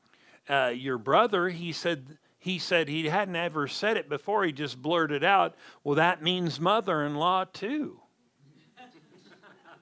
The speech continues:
And he just kept going. Just, uh. And so after the service, he was a guest speaker at this church. And so the polite thing is to do is, uh, feed the guest speaker for one.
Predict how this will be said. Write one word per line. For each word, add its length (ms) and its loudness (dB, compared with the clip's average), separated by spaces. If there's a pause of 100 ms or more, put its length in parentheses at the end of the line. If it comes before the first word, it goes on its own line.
(1080)
And 120 -8
he 160 0
just 200 -4
kept 300 2
going. 640 0
Just, 220 -4
uh. 800 -2 (500)
And 280 2
so 300 4
after 460 4
the 100 -4
service, 520 0
he 120 -2
was 220 -2
a 40 -2
guest 320 -2
speaker 440 -4
at 140 -4
this 220 -8
church. 540 0 (420)
And 240 0
so 240 -2
the 120 -6
polite 500 0
thing 220 -2
is 240 -4
to 160 -8
do 360 0
is, 240 -6 (400)
uh, 300 -2 (240)
feed 540 -4
the 80 -4
guest 320 -2
speaker 420 -6
for 180 -8
one. 460 -2